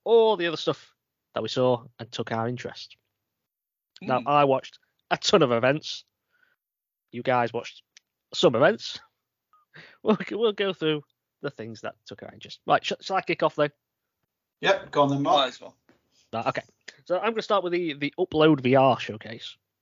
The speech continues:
Speaker 1: So if you couldn't
Speaker 2: Okay.
Speaker 1: guess, that's about V R games. Do you guys like Nerf guns?
Speaker 3: I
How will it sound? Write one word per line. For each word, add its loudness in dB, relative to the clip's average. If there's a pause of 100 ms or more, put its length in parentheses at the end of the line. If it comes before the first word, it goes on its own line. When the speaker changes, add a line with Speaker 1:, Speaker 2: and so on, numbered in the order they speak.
(640)
Speaker 1:
So -18 (140)
if -16
you -20
couldn't -6
Speaker 2:
Okay. -2
Speaker 1:
guess, -2
that's -8
about -8 (180)
V 0
R 4 (160)
games. -8 (1040)
Do -6
you -2
guys 6
like 6
Nerf 2
guns? -10 (1500)
Speaker 3:
I -10